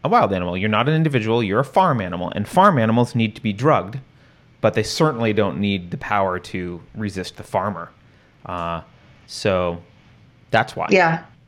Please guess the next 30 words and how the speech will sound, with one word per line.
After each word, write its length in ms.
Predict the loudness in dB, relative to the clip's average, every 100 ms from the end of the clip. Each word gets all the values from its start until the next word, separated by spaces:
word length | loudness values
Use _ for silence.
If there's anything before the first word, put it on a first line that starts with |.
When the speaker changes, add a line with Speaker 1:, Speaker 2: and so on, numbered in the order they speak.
| _ _ -20 -4 4
Speaker 2:
Let 200 | 6 8
all 100 | 6
the 120 | 4
sheep 360 | 2 2 2
go 180 | 4 2
get 200 | 4 2
their 140 | 4 4
alcohol. 680 | 4 0 -4 -2 -4 -6 -12 _ -20 -8
Speaker 1:
That's 280 | -6 -2 2
right. 180 | 2
Speaker 2:
And 140 | 2 0
come 180 | 2 4
home 340 | 4 4 0
and 280 | -2 2 4
knock 280 | 4 4 2
themselves 440 | 0 4 2 2
out. 400 | 2 2 0 -2 -12 -20 _ -20 -20 _ _ _ -20 _ _ _ _
Speaker 1:
Yep. 220 | -4 -4 -4 -16 -4
Speaker 2:
But 200 | -4 -2
not, 300 | -4 -2 0
yeah. 260 | 0 0 -6 -20 -20 _ _ -16
Speaker 1:
That's 180 | -10 -2
right. 160 | -2 -2 -10 _ _ _ -20
So 300 | -16 -10 -10 -10 -20 _ _ _ -20 -20 -20 -20 _ _
there 120 | 0
you 120 | 2 4
go. 280 | 4 2 2
And, 180 | 0 2
you 100 |
know, 120 | 4